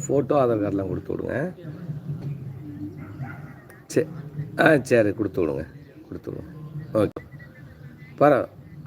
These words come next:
ஆ, பரவா-, பரவாயில்ல. ஓகே,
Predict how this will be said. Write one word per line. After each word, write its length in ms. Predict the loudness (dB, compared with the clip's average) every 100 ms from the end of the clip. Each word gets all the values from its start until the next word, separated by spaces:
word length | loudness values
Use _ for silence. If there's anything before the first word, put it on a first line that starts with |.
| 6
ஆ, 100 | 8 8
பரவா-, 360 | 6 6 6 4
பரவாயில்ல. 340 | 0 0 -2 -12 -20 -16 -16 -14 -16 -16 -18 -16 -16 -14 -16 -16 -4
ஓகே, 280 | 0 0 -2